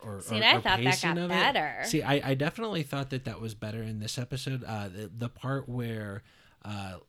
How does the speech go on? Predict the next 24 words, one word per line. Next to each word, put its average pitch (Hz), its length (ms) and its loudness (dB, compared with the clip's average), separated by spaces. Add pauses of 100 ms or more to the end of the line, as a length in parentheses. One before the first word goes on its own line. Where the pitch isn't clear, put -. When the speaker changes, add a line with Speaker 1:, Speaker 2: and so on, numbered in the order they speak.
(200)
Speaker 1:
Leia 113 680 -4
is, 101 420 -6 (260)
like, 104 180 -6
they're, 107 200 -2
they're 104 160 -6
going 107 300 -2
through, 110 160 -8
like, 101 160 -6
kind 110 160 -4
of, 98 80 -6
like, 104 160 -6
the 92 160 -6
sewers 113 600 0
or 120 120 2
whatever 117 420 0
to, 117 140 -4
like, 104 180 -4
get 110 140 -4
away, 107 180 0
the 214 100 0
Speaker 2:
The 214 40 0
tunnel, 120 320 2
Speaker 1:
tunnels 131 140 4
Speaker 2:
yeah, 190 100 2